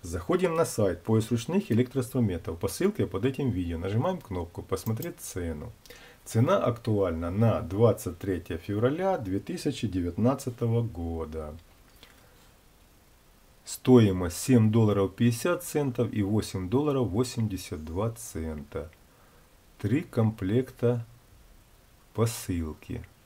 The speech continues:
вернее, три комплектации. Первая комплектация семь долларов пятьдесят центов — это просто сам пистолет. Вторая комплектация восемь долларов шестнадцать центов плюс стержни клеевые.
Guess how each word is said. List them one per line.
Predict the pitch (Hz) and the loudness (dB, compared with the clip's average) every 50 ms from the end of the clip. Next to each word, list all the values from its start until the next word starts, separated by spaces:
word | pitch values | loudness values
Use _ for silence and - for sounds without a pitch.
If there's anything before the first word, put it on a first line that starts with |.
| - - - | -20 -18 -10
вернее, | - 90 87 95 95 90 | -6 -6 -4 -4 -4 -6
три | 87 - 110 139 | -4 -2 -2 -2
комплектации. | 135 - 123 117 117 113 117 117 113 - - 95 82 73 69 - - 82 85 82 - | 0 2 0 0 2 0 -2 -4 -4 -4 -6 -4 -4 -4 -4 -6 -8 -8 -8 -6 2
Первая | - 123 117 104 95 90 87 82 | 4 6 6 6 6 2 -2 -4
комплектация | 82 - 92 87 85 - 90 85 - - - 85 80 - - 90 85 | -4 -6 -8 -8 -6 -8 -10 -10 -8 -6 -6 -6 -6 -6 -8 -10 -8
семь | - - - 131 120 110 95 | -4 2 4 4 4 4 4
долларов | 98 117 113 104 95 90 90 85 | 4 4 4 4 4 2 0 -4
пятьдесят | - - 98 95 90 - - 98 82 - - | -4 -4 -4 -4 -4 -2 -2 -2 -2 -2 -6
центов — | - - 127 151 170 - - 151 135 - - - | -6 -4 -4 -4 -4 -4 -4 -6 -6 -6 -6 -4
это | - 117 123 - - 113 | -4 -4 -4 -4 -6 -6
просто | 110 - - - 104 117 113 - - - - | -6 -4 -4 -2 -2 -2 -4 -4 -6 -8 -8
сам | - - - 95 98 107 107 | -8 -6 -6 -4 -4 -4 -4
пистолет. | 107 - 104 101 - - - - - 107 101 87 76 76 73 76 - - - - - - - - - - - - - - - - _ _ _ - | -6 -6 -8 -8 -8 -10 -12 -8 -6 -6 -6 -6 -6 -8 -8 -10 -10 -16 -20 -20 -20 -20 -20 -20 -20 -20 -20 -20 -20 -20 -20 -20 _ _ _ -20
Вторая | - - - - - 127 160 156 127 107 101 98 98 95 | -20 -20 -10 -2 4 4 6 6 8 6 6 6 4 4
комплектация | - - 98 95 87 - 92 92 90 - - - 92 87 85 82 82 - - 85 | 2 0 -2 -2 -2 -4 -6 -6 -6 -8 -8 -4 -2 -2 -2 -4 -4 -6 -8 -4
восемь | 85 101 113 123 117 117 - 104 98 95 92 | 0 4 4 4 4 2 -2 -4 -4 -4 -2
долларов | 92 107 107 95 95 90 92 90 87 | 0 0 2 2 2 2 0 0 -4
шестнадцать | - 104 95 - - 98 92 85 - - 95 90 - | -6 -10 -10 -6 -4 -4 -4 -4 -6 -8 -10 -8 -8
центов | - - 151 165 175 165 - - 143 127 117 - | -6 -4 -2 -2 -4 -4 -4 -2 -2 -2 -2 -2
плюс | - 101 110 139 151 147 | -2 0 0 0 -2 -4
стержни | - - - - - - 92 87 87 85 82 80 78 80 80 80 | -8 -12 -14 -14 -8 -4 -4 -2 -2 -2 -4 -6 -6 -6 -8 -8
клеевые. | - - 85 80 80 80 80 78 78 78 78 76 76 73 - | -8 -8 -8 -8 -6 -8 -8 -8 -8 -8 -10 -10 -12 -12 -14